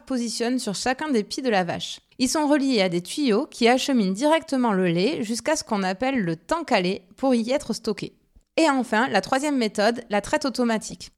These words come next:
Un robot de traite est installé dans l'étable et la vache va alors se faire traire quand elle veut durant la journée. C'est open bar. Le robot permet alors de collecter tout un tas de données pour suivre la santé et la performance de la vache et être alerté en cas de souci.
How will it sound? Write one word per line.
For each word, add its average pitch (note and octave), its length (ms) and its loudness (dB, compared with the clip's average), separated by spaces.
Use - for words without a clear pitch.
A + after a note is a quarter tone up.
Un G#3+ 120 6
robot A#3+ 240 4
de - 80 -6
traite - 280 -2
est G#3 140 -2
installé A#3+ 380 -2
dans B3+ 180 2
l'étable A#3+ 500 0
et G3 120 0
la G3+ 160 6
vache C4 240 2
va G3 200 2
alors C4 280 2
se A#3 100 -6
faire G3+ 240 -6
traire - 440 -2
quand C#4+ 220 -4
elle A#3+ 140 2
veut A#3+ 140 -2
durant A3 240 2
la A#3 100 6
journée. F#3 360 0
C'est - 240 4
open A3 340 4
bar. E3 260 0
Le G#3+ 140 6
robot B3+ 240 6
permet A3 320 2
alors B3+ 180 6
de A#3+ 140 0
collecter G#3 420 2
tout B3 200 -12
un B3 120 0
tas B3+ 160 2
de A3 100 0
données G3 460 0
pour G#3+ 160 -6
suivre A#3+ 220 -2
la G#3 100 2
santé G#3 380 -2
et C#4 40 0
la G3+ 120 2
performance A#3+ 560 0
de A3+ 100 2
la F3+ 140 4
vache F#3 400 0
et A#3+ 60 4
être A#3 260 2
alerté B3+ 400 0
en A3 100 -2
cas B3 160 -2
de - 60 -8
souci. - 400 -8